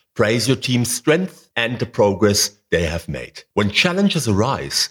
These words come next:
maintain an optimistic, "We've got this" mindset. Your team will follow your lead. Staying laser focused on empowering your people, fostering open communication, and promoting a collaborative team culture will help you overcome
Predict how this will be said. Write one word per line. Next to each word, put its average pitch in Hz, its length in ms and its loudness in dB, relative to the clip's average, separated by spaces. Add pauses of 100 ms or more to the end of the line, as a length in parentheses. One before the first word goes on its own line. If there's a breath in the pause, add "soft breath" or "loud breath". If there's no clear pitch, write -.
maintain 113 640 0
an 92 140 0
optimistic, 143 880 0
"We've 85 240 -4 (100)
got 101 280 0
this" 95 260 2
mindset. 78 640 -6 (100)
Your 90 200 0
team 131 460 0 (140)
will 82 120 2
follow 82 320 0
your 78 180 -4
lead. 73 380 -14
Staying 139 520 0
laser 117 440 2
focused 101 520 0
on 71 120 -4
empowering 127 640 -4
your 120 100 0
people, 92 480 -6 (120)
fostering 135 640 -4
open 104 280 2
communication, 92 720 -2
and 73 200 -8
promoting 104 640 2
a 110 60 2
collaborative 104 880 0
team 92 240 0
culture 90 520 -2 (240 loud breath)
will 76 140 -2
help 110 380 0
you 120 140 2
overcome - 460 -4